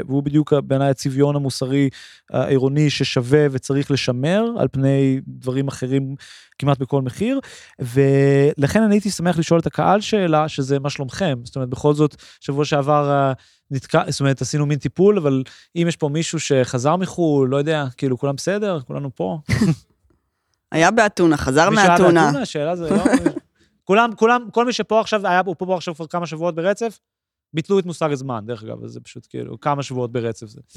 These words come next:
Speaker 2: כן.
Speaker 1: אמ, רציתי, אה, רציתי להקריא איזה ציטוט קטן שהבאנו מהאוסף, שלום, שלום, למאחרים.
Speaker 2: <laughs>
Speaker 1: אה, <coughs> הרגו אותם, הם בוגדים.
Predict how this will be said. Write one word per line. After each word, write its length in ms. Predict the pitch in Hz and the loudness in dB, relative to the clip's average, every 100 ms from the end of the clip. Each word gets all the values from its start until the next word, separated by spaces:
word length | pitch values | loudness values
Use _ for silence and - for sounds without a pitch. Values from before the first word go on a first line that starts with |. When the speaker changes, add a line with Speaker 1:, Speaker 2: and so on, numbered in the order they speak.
| - - - | -10 -8 -2
Speaker 2:
כן. 200 | 160 135 139 _ _ | 0 -2 -6 _ _
Speaker 1:
אמ, 800 | 143 147 147 147 147 147 147 147 139 _ _ _ _ | 4 6 4 4 2 0 -2 -4 -6 _ _ _ _
רציתי, 680 | 151 - 208 226 214 196 180 | 0 2 2 4 6 6 6
אה, 540 | 160 156 147 143 139 135 - | 6 4 4 4 4 2 0
רציתי 400 | 147 170 190 156 | -2 0 2 2
להקריא 260 | 127 160 | 2 2
איזה 120 | 160 | 0
ציטוט 300 | 135 135 180 | -2 -2 -2
קטן 260 | - - 147 | -2 -2 -2
שהבאנו 320 | - 139 147 | 0 0 0
מהאוסף, 360 | 139 131 156 156 | 2 2 0 -2
שלום, 360 | 240 208 185 | 0 2 0
שלום, 380 | 175 190 156 156 160 _ _ _ | 0 -2 0 -2 -6 _ _ _
למאחרים. 800 | 123 120 110 - 117 120 120 151 - _ - | -4 -2 -4 -2 2 4 4 0 -6 _ -8
Speaker 2:
<laughs> 400 | 233 - 202 233 | -6 -4 -4 -4
Speaker 1:
אה, 540 | 156 139 135 127 127 127 120 - _ - | 2 4 4 2 2 0 -6 -16 _ 0
<coughs> 480 | - - - _ 202 | 0 -4 -10 _ 0
הרגו 280 | 233 320 | 2 2
אותם, 220 | 339 277 240 | 4 2 0
הם 80 | |
בוגדים. 400 | 240 220 240 285 | -2 -4 -2 -4